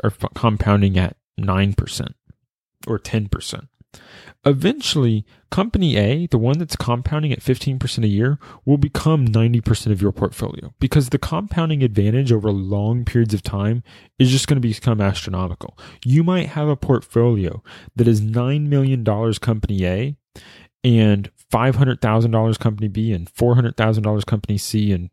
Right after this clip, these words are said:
two hundred thousand dollars company D. And so the, it'll be like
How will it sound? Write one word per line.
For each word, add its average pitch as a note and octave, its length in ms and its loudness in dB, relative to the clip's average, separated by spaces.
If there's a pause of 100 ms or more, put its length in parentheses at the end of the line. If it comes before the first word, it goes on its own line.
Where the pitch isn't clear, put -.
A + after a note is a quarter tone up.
(260)
two C3+ 180 2
hundred B2 220 2
thousand G#2+ 320 0
dollars G#2+ 240 -2
company G#2 360 -4
D. F#2+ 360 0 (420)
And A#2 140 2
so C3+ 140 4
the, A#2+ 160 2 (360)
it'll B2 140 2
be B2 120 2
like B2 260 0